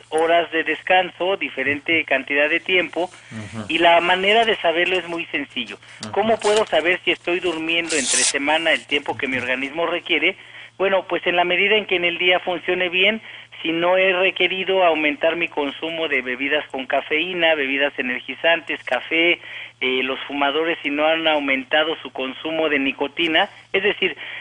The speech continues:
Speaker 1: si la gente no tiene que hacer algo en el día para mantenerse despiertos, pues significa que están durmiendo el tiempo adecuado.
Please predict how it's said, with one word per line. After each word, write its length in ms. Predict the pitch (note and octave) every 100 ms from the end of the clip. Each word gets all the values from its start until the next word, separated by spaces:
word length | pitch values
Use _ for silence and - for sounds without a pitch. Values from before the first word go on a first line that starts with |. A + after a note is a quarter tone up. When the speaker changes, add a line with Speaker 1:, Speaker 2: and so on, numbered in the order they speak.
| -
Speaker 1:
si 80 | E3
la 140 | E3+ D#3+
gente 260 | A3+ A3
no 100 | G#3 G#3
tiene 220 | G3 F#3
que 100 | F3+
hacer 180 | - F3
algo 200 | E3+ E3
en 100 | C3+
el 100 | C3
día 200 | D3+ D3+
para 180 | C3 B2
mantenerse 800 | B2 A#2+ C#3 C3+ D3+ D3 E3+ D#3
despiertos, 680 | D#3+ - F#3 D3+ C3 F#3+ - - - -
pues 120 | F3
significa 400 | F#3 F3+ F3+ G3
que 80 | E3+
están 200 | - E3+
durmiendo 360 | E3 D3+ C#3+ C#3
el 80 | A#2+
tiempo 240 | B2 C3+
adecuado. 460 | B2+ C3 F3+ D#3